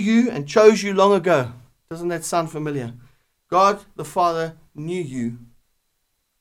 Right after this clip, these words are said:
and chose you long ago. And his spirit has made you holy. So his spirit has come. The Holy Spirit, when you give your <laughs> life to God, Holy Spirit comes and he sets you apart.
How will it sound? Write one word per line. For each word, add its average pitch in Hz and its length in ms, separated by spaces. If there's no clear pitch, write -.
and 120 80
chose 151 360
you 139 300
long 127 180
ago. 117 320
And 196 120
his 233 140
spirit 254 360
has 196 140
made 208 260
you 202 80
holy. 202 300
So 233 200
his 240 240
spirit - 480
has 233 160
come. 185 440
The 196 100
Holy 240 340
Spirit, 185 420
when 202 140
you 220 60
give 226 200
your 240 100
<laughs> 220 120
life 208 200
to 214 100
God, 175 320
Holy 254 240
Spirit 233 360
comes 233 220
and 226 80
he 233 60
sets 320 420
you 285 100
apart. 254 640